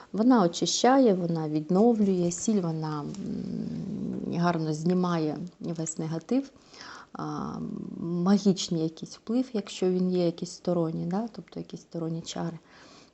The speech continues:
А от. Е, її можна робити чистку помешкання, ми про це ще з вами поговоримо трошки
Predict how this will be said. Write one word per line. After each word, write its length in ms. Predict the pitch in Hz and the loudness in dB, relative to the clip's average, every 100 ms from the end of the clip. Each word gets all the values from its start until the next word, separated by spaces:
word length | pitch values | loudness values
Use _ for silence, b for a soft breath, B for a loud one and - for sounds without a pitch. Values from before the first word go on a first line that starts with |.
| - 160 | -10 -6
А 80 | |
от. 320 | 160 156 151 - _ _ _ _ _ _ _ _ _ _ - - | -4 -4 -6 -12 _ _ _ _ _ _ _ _ _ _ -18 -8
Е, 880 | 175 165 165 165 165 165 165 170 175 | -4 -2 -2 -2 -2 0 0 2 2
її 260 | 175 240 262 | 4 4 6
можна 720 | 214 220 208 196 180 165 151 - - 185 | 6 6 4 4 6 2 0 -6 -6 0
робити 380 | 185 190 220 196 | 2 2 2 0
чистку 420 | - 175 - 175 | -2 -4 -6 -10
помешкання, 800 | 175 165 151 151 - 190 214 202 | -6 -4 -4 -6 -4 0 4 4
ми 120 | 180 | 2
про 140 | 185 | -2
це 180 | 175 180 | -4 -4
ще 200 | 175 180 | -4 -8
з 60 | 170 | -4
вами 260 | 165 170 - | -4 -4 -6
поговоримо 600 | 170 170 160 156 160 160 | -4 -2 -2 -2 -4 -8
трошки 340 | 170 - - | -8 -10 -12